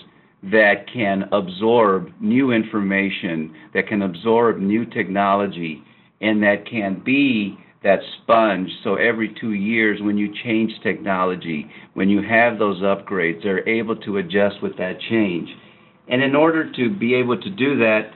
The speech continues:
establishing a culture of constant process improvement is very important. As you look across your organization,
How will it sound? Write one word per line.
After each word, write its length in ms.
establishing 800
a 140
culture 760
of 220
constant 520
process 560
improvement 720
is 180
very 300
important. 640
As 100
you 120
look 300
across 580
your 200
organization, 920